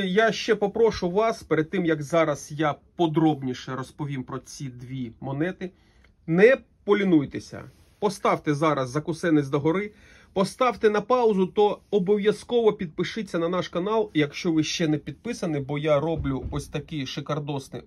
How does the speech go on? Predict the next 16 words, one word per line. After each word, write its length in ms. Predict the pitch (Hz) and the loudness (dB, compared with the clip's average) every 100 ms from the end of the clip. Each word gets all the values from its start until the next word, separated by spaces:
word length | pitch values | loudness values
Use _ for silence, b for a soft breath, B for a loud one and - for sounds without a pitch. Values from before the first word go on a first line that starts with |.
| - | -6
огляди 440 | 208 214 214 247 - b b b b b | -4 -4 -6 -10 -14 b b b b b
та, 420 | - 165 151 143 135 - | 4 4 4 2 -2 -2
е, 160 | 139 | -2
будь-яку 920 | 139 151 165 123 135 143 - 143 120 113 _ _ _ _ _ _ | -2 -2 -2 -2 -4 -4 -6 -6 -6 -12 _ _ _ _ _ _
продукцію 600 | - 160 160 160 - 147 | 0 4 4 2 0 -6
від 180 | 139 139 | -6 -4
Нацбанка 800 | 143 139 135 151 135 120 110 - - | -2 -2 0 0 2 -2 -8 -14 0
та 240 | 143 127 | 2 2
будь-який 920 | - 135 214 196 160 131 131 147 135 - | 0 0 0 2 0 0 -2 -2 -6 -4
антикваріат 640 | 131 127 127 127 143 202 | -6 -6 -6 -4 -4 -4
ви 100 | 175 | -4
можете 320 | 127 123 - 107 | -6 -6 -8 -12
придбати 560 | 131 123 120 160 - | -10 -10 -8 -8 -8
на 140 | 135 120 | -8 -6
нашому 360 | 127 139 139 | -6 -6 -8
Telegram-каналі, 840 | 135 120 113 117 - 113 143 175 | -6 -8 -6 -8 -8 -6 -6 -8